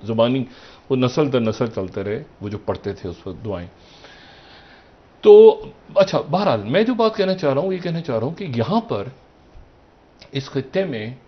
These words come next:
सबसे पहले ये हुआ कि जो वस्ती एशिया के मुल्क, व-, मुल्क तो नहीं थे, वस्ती एशिया, यानी आप समझ लें कि उस ज़माने का जो भी वस्ती एशिया, कोई गांव है या, अम, उस ज़माने में गांव हिंदुस्तान में बसना शुरू हो गए थे। गांव में मुखिया का लफ्ज़ आज तक इस्तेमाल होता है, तो पुरानी तहजीब में ये लफ्ज़ इस्तेमाल होते हैं।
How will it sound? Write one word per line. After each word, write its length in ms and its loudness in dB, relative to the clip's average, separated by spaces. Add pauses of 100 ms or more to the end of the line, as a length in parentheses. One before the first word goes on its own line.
(220)
सबसे 360 -4
पहले 280 -4
ये 160 -8
हुआ 400 -10 (680)
कि 300 -4
जो 440 -2 (100)
वस्ती 340 -2
एशिया 340 -4
के 140 -12
मुल्क, 220 -12 (420)
व-, 440 -6
मुल्क 240 0
तो 120 -2
नहीं 200 -4
थे, 120 -6 (120)
वस्ती 260 -2
एशिया, 360 -4 (380)
यानी 160 -6
आप 60 -8
समझ 220 -8
लें 160 -8
कि 80 -14
उस 160 -6
ज़माने 300 -2
का 100 -4
जो 120 -4
भी 100 -4
वस्ती 300 -6
एशिया, 340 -6
कोई 240 -10 (240)
गांव 540 -6
है 360 -10
या, 200 -2 (600)
अम, 500 -10
उस 100 -2
ज़माने 260 0
में 220 -2
गांव 300 2
हिंदुस्तान 520 -4
में 120 -6
बसना 240 -6
शुरू 180 -8
हो 60 -4
गए 120 -6
थे। 160 -6
गांव 180 -2
में 100 -2
मुखिया 360 -4
का 320 -10
लफ्ज़ 220 -6
आज 140 -4
तक 60 -10
इस्तेमाल 400 -10
होता 200 -12
है, 60 -4
तो 60 -8
पुरानी 320 -6
तहजीब 360 -10
में 120 -16
ये 140 -14
लफ्ज़ 260 -14
इस्तेमाल 280 -14
होते 260 -18
हैं। 80 -20